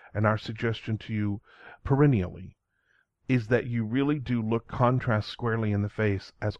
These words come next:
often as possible and harness it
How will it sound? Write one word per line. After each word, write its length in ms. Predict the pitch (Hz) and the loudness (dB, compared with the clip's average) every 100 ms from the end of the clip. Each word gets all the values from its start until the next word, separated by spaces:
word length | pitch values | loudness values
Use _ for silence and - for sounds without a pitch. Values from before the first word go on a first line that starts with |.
| - | -2
often 400 | 117 - 117 104 | -2 -2 -4 -4
as 100 | - | -4
possible 680 | - 117 110 - 92 90 - _ _ - - | -4 -4 -4 -10 -10 -10 -14 _ _ -20 -8
and 180 | 117 110 | -2 -2
harness 720 | - - - 135 135 131 - | -4 -10 -6 0 2 0 -2
it 220 | 90 - | -14 -16